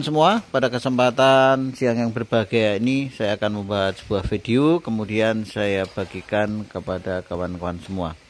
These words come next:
Video pada kesempatan siang yang berbahagia ini adalah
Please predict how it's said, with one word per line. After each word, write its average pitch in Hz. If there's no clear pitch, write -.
Video 156
pada 170
kesempatan 160
siang 143
yang 135
berbahagia 123
ini 127
adalah 113